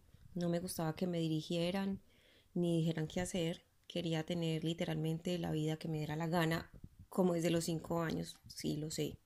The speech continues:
algo totalmente de niño pensaríamos, ¿cierto? Eh, siempre que veía a las personas que me querían direccionar, siempre que me daba cuenta, los veía como enemigos, eh, como alguien no grato,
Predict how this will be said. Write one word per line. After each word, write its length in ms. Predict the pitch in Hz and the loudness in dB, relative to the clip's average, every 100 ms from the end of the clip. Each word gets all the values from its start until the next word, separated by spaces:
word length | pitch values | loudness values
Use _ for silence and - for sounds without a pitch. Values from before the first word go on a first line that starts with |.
| _ | _
algo 260 | 151 156 170 | -8 -6 -6
totalmente 920 | 160 165 165 160 165 - 160 - - _ _ _ _ _ _ _ _ _ | -6 -4 -2 -2 -2 -2 -2 -2 -6 _ _ _ _ _ _ _ _ _
de 380 | 175 - 160 160 | -10 -4 0 2
niño 380 | 170 175 160 | 2 2 2
pensaríamos, 760 | 160 165 156 151 - - 165 - | -2 -4 -4 -6 -6 -8 -10 -14
¿cierto? 360 | - - - - _ _ - - _ - - - _ | -10 -8 -10 -20 _ _ -20 -20 _ -20 -20 -20 _
Eh, 240 | 190 190 190 | 0 2 2
siempre 300 | 208 196 240 | 0 0 0
que 80 | |
veía 220 | 247 180 175 | 2 4 4
a 40 | |
las 140 | 214 | 2
personas 720 | - 175 175 165 175 190 202 202 | 0 -2 0 0 0 0 0 -2
que 120 | 185 | -2
me 100 | 170 | -2
querían 320 | 170 170 165 | -2 -2 0
direccionar, 800 | 196 190 - 170 165 196 220 226 - | 0 -2 -4 -4 -2 0 0 -4 -10
siempre 300 | - 175 170 | -12 -10 -6
que 80 | 202 | 0
me 100 | 190 | 0
daba 220 | 160 165 | 2 -2
cuenta, 520 | 165 214 226 226 196 - - - - | 0 2 2 0 -6 -6 -20 -20 -4
los 200 | 175 165 | 0 2
veía 340 | 165 165 160 | 2 4 2
como 260 | 160 185 175 | 0 -2 0
enemigos, 800 | 160 156 170 208 202 196 196 - - - - _ _ _ _ | 0 2 2 2 2 0 0 -4 -16 -20 -20 _ _ _ _
eh, 180 | 170 165 | 0 0
como 280 | 170 165 | 2 2
alguien 340 | 160 156 165 170 | 2 2 0 0
no 100 | 175 | 0
grato, 720 | 170 190 208 202 202 196 202 | 0 0 0 0 0 0 0